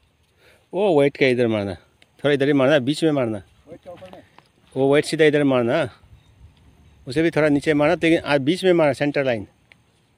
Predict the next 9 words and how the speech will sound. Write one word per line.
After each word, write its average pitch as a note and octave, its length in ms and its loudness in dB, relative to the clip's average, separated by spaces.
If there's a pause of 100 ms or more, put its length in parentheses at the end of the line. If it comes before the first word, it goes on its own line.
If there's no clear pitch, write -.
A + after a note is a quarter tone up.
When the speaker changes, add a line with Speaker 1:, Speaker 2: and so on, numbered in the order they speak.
(240)
Speaker 1:
ज़्यादा B2+ 160 0
दूर C#3+ 160 -2
मत C#3 240 -4
मारना। A2+ 220 -4 (2750)
Speaker 2:
चलो। D#4 440 -12 (3500)
थ्री, C#4 160 -16 (1300)
टू, A#4 260 -18 (1700)
वन, G#3+ 180 -14 (1120)
ज़ीरो, G#3 320 -20